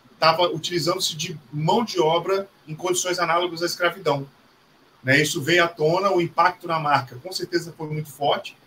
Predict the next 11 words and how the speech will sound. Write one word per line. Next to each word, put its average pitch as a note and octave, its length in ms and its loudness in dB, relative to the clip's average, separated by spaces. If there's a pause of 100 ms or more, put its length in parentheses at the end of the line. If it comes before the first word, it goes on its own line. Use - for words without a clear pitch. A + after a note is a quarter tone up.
(200)
nas D#3+ 280 2
marcas, C#3+ 460 0
né, C#3+ 100 0
alguns C3+ 340 0
nomes D#3 260 2
de D#3 80 -4
vinícolas D#3+ 580 -4 (240)
já C#3 260 2
foram E3+ 300 -4
comentados C#3 640 0
aí, C3 280 -2